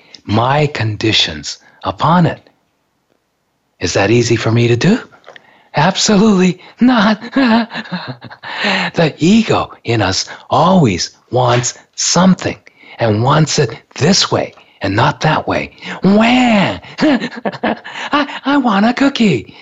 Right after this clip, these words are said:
I want it now. I want it with more chocolate chips in mine. I don't care about yours. Mine has to have more chocolate chips.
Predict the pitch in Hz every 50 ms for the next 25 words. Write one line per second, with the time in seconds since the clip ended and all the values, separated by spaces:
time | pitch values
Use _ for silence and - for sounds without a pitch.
0 | - - - - - 202 233 247 254 254 240 233 202 175 143 160 180 196 196 190
1 | 185 165 135 101 - - - - - - - - - 160 175 185 190 196 202 208
2 | 202 190 190 190 185 - - - _ - 127 156 185 208 - - 190 190 190 185
3 | - 180 165 - - - 180 165 143 - - - - - 185 185 - - - -
4 | 151 151 143 139 147 147 156 151 139 127 113 - - - - - - - 156 175
5 | 170 160 - 160 143 139 117 110 110 117 127 120 104 92 82 - - - - -
6 | - 135 151 156 170 165 151 127 - - - - - - - - - 143 131 -
7 | - 131 113 107 110 - - - - - 131 139 156 170 170 - - 156 - -
8 | - 139 127 - 127 113 - -